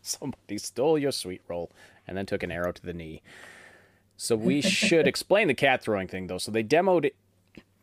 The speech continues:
Speaker 1: By the way, you wanna see this in action? You can go watch, uh, again, our stream yesterday, and you can skip ahead a little bit to where, where they're, they're actually playing the game, and you'll see all this stuff in action. You'll see the U-,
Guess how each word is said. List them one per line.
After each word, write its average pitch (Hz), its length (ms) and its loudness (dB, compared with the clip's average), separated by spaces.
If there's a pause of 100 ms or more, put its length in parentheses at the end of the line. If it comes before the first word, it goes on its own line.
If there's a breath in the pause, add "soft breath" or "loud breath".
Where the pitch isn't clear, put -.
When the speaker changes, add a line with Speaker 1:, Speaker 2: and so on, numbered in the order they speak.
Speaker 1:
By 165 100 4
the 156 80 4
way, 120 80 4
you 107 140 -2
wanna 156 140 4
see 160 220 0
this 139 200 2
in 113 80 0
action? 127 460 0 (220)
You 117 140 -8
can 110 240 -4
go 104 140 2
watch, 101 680 0 (180)
uh, 98 200 -12
again, 107 320 -2
our 101 240 -2
stream 123 380 -2
yesterday, 117 560 2 (1200)
and 92 180 -12
you 92 100 -8
can 98 120 -12
skip - 240 -2
ahead 104 240 0
a 104 40 0
little 104 180 -2
bit 98 200 -6
to 101 160 -10
where, 90 320 -6
where 87 180 -10
they're, 85 340 -10
they're 92 180 -4
actually 90 260 -6
playing 98 300 -8
the 90 80 -8
game, 95 240 -6
and 87 80 -10
you'll 82 100 -12
see - 160 -2
all 123 120 4
this 104 120 -4
stuff - 240 -6
in 87 80 -8
action. 90 260 -12
You'll 82 100 -12
see 135 180 -4
the 127 100 -4
U-, 101 300 -2